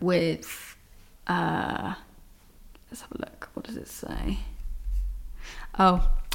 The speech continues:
yeah. So I went home with ninety pounds that night, more than I'd ever earned in one night. For me at nineteen as well. So I'd obviously, I'd only really worked previously, like, Pizza Hut and, like,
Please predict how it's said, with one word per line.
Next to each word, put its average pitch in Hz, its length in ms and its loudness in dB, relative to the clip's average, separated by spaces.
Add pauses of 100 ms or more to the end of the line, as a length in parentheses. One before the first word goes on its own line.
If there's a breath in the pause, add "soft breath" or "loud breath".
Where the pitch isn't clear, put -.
yeah. 185 240 6
So 190 340 6
I - 80 6
went 233 200 8
home 262 160 8
with 247 160 6
ninety 202 400 6
pounds 190 380 4
that - 160 2
night, 82 280 0 (480)
more 208 300 10
than 202 80 10
I'd 196 200 8
ever 190 300 8
earned 180 340 8
in 185 120 8
one 185 200 8
night. 185 380 6 (760 loud breath)
For - 160 6
me 196 180 12
at 180 120 10
nineteen 185 420 6
as 190 120 2
well. 208 180 4
So 202 420 4 (300)
I'd 196 160 6
obviously, 185 380 8 (200)
I'd 202 180 12
only 202 220 12
really 185 180 8
worked 185 300 10
previously, 185 400 6
like, - 360 0
Pizza - 400 2
Hut 180 340 6
and, 185 140 2
like, - 460 0